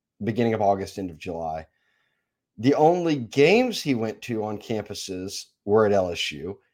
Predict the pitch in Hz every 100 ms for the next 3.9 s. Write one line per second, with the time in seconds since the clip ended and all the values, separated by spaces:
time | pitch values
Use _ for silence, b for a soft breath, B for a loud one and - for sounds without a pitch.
0 | _ _ _ 123 113 123 160 165 - 139
1 | 147 143 - 139 120 110 101 95 104 110
2 | 110 110 107 - 107 107 95 104 107 107
3 | 110 107 104 - 107 107 104 104